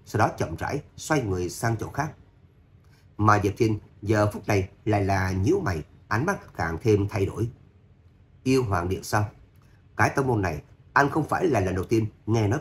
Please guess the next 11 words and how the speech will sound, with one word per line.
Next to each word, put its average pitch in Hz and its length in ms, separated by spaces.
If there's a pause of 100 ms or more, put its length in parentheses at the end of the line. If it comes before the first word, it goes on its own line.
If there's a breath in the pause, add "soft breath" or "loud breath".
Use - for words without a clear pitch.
qua. 101 220 (480 soft breath)
Anh 156 180
chỉ 160 100
là 101 400
không 143 240
ngờ 87 240
tới 117 240 (240 soft breath)
mình 104 360
mới 147 180
vừa 98 480
tới 127 200